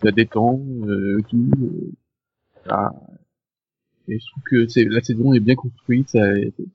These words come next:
personnage évolue bien, il y a, il y a, ça, ça, voilà, il y a, il y a, ça tac-, ça, ça tacle pas, et il y a des surprises, euh, il y a, j'ai, j'ai été surpris, euh, à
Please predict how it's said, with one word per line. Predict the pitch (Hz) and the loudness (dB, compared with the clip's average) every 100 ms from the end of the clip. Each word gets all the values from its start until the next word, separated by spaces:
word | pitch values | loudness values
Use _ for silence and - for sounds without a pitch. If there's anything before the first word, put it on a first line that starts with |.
| - | -14
personnage | 117 - 127 | -6 2 4
évolue | 117 110 113 | 4 4 4
bien, | 107 120 131 147 - 127 127 120 120 | 4 4 2 0 0 0 2 2 2
il | 117 | 0
y | |
a, | 110 | -2
il | 113 | -4
y | |
a, | |
ça, | 110 113 | -6 -8
ça, | - 110 _ _ _ _ _ - - | -8 -12 _ _ _ _ _ -14 -6
voilà, | 110 120 | 2 4
il | 104 | 6
y | |
a, | 104 | 4
il | |
y | 107 | -2
a, | |
ça | 104 | -6
tac-, | - 113 | -2 -2
ça, | - _ - - 117 | -4 _ -20 -20 -18
ça | - - | -8 -2
tacle | 120 120 117 | 0 0 0
pas, | 131 147 156 143 | 0 2 2 2
et | 110 104 107 110 120 117 113 117 - _ _ _ _ _ _ _ _ _ _ - | 0 -2 -4 -4 -4 -4 -4 -8 -12 _ _ _ _ _ _ _ _ _ _ -6
il | |
y | 104 | -2
a | |
des | 113 | -2
surprises, | - 131 135 151 143 | -2 0 4 6 6
euh, | 120 117 107 | 6 6 4
il | |
y | 107 | 2
a, | 107 | 0
j'ai, | - 117 123 | 0 -2 0
j'ai | 117 | 0
été | 120 | -2
surpris, | - - 143 147 | -6 -6 0 4
euh, | 107 | 4
à | 101 | 4